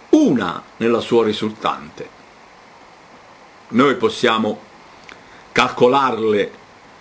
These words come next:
esistere simultaneamente, oppure in modo analitico, una per una, e arriviamo sempre allo stesso risultato.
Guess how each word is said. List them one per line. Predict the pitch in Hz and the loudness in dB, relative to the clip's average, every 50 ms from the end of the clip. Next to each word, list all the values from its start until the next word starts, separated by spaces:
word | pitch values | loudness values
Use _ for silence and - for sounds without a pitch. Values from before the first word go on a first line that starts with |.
| - - - - - - - - - - - - - - - - - | -20 -20 -20 -20 -20 -20 -20 -20 -20 -20 -20 -20 -20 -20 -20 -8 -2
esistere | - 127 131 - - 208 180 - - - - 135 127 120 117 | 0 0 0 2 0 0 0 -2 -4 -2 0 2 2 2 2
simultaneamente, | 113 - 127 123 123 117 120 - 127 117 120 117 117 143 185 214 226 226 220 - - - - - - - - - - - - - - - - - - - - - - - - - - - - | 0 0 0 0 0 0 0 -2 -2 0 -2 -2 -2 -2 -2 -2 -2 -4 -2 0 0 0 -2 -4 -14 -20 -20 -20 -20 -20 -20 -20 -20 -20 -20 -20 -20 -20 -20 -20 -20 -20 -20 -20 -20 -4 2
oppure | - 170 - - - 247 285 302 302 320 320 320 339 - - - - - - - - - - | 2 2 2 2 0 2 2 4 4 2 0 -2 -4 -6 -10 -18 -20 -20 -20 -20 -10 -4 0
in | 165 180 | 2 2
modo | 190 233 254 240 240 | 2 2 4 2 2
analitico, | 240 247 247 254 254 285 269 233 - - 208 175 - - 160 151 - - - - - | 2 2 2 2 2 2 0 -2 -2 -6 -12 -10 -8 -8 -8 -8 -10 -16 -20 -8 -2
una | - 202 240 262 269 269 269 294 294 285 - - - - - | 2 2 4 4 4 4 2 0 -2 -4 -10 -14 -20 -6 0
per | - 233 262 | 2 2 4
una, | 277 254 165 110 85 73 73 - - - - - - - - - - - - - - - - - - | 4 2 2 0 -4 -6 -10 -14 -18 -20 -20 -20 -20 -20 -20 -20 -20 -20 -20 -20 -20 -20 -16 -8 -4
e | - - 294 247 - - | 0 0 0 0 0 0
arriviamo | 226 233 247 254 247 254 277 269 247 226 214 226 - | 2 2 2 4 2 2 2 2 0 -2 -4 -6 -8
sempre | - - - - 277 285 285 277 269 247 254 294 294 302 269 - - - - - | -12 -8 -4 -2 -2 0 0 -2 -2 -2 -2 -2 -4 -4 -4 -8 -14 -20 -10 -4
allo | - 202 202 196 | 0 2 2 2
stesso | 170 - - - 180 175 170 - - - - 170 165 - - - - - | 0 -2 -2 0 0 0 0 -4 -6 -4 -2 -2 -2 -4 -8 -16 -6 -2
risultato. | 139 151 147 - - 127 120 - - - - - - - - - - - | 0 0 0 0 -2 -4 -4 -6 -8 -8 -8 -8 -8 -12 -16 -18 -18 -20